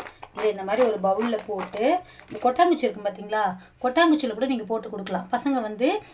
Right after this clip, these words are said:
வித்தியாசமா இந்த ஸ்நாக்ஸை சாப்பிடுவாங்க. இதுல என்ன அப்படின்னா, நீங்க வந்து இதை உரிக்காதீங்க, அவங்களே இதை எடுத்து இந்த மாதிரி இப்படி தோல் உரிக்க சொல்லுங்க. அப்படி உரிக்கும் போது இதுல அந்த ஜூஸ் வரும், அந்த தண்ணி உள்ள போய் இறங்கியிருக்கும், அதை வந்து அவங்கள இப்படியே சாப்பிட சொல்லுங்க.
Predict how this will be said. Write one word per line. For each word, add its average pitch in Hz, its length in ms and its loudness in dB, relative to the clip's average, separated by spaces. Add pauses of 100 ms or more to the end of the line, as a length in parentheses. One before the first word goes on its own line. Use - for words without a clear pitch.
(120)
வித்தியாசமா 285 540 4
இந்த 247 160 0
ஸ்நாக்ஸை 233 380 -2
சாப்பிடுவாங்க. 196 560 -2 (360)
இதுல 262 240 4
என்ன 285 240 8
அப்படின்னா, 254 400 2
நீங்க 302 320 6
வந்து 254 220 2
இதை 254 120 2
உரிக்காதீங்க, 220 600 -2 (420)
அவங்களே 269 500 6
இதை 247 220 2
எடுத்து 233 420 -4 (440)
இந்த 208 220 -8
மாதிரி 196 320 -4 (200)
இப்படி - 280 -14
தோல் 254 320 4
உரிக்க 226 260 -2
சொல்லுங்க. 185 400 -4 (460)
அப்படி 233 240 -6
உரிக்கும் 302 340 0
போது 233 200 0
இதுல 233 220 -2
அந்த 220 100 -2
ஜூஸ் 294 320 0
வரும், 214 320 -4
அந்த 196 180 -8 (480)
தண்ணி 277 260 6
உள்ள 254 200 0
போய் 240 220 0
இறங்கியிருக்கும், 214 520 -2 (340)
அதை 233 160 2
வந்து 262 220 4
அவங்கள 240 240 4
இப்படியே 233 260 -2
சாப்பிட 226 360 0
சொல்லுங்க. 180 380 -6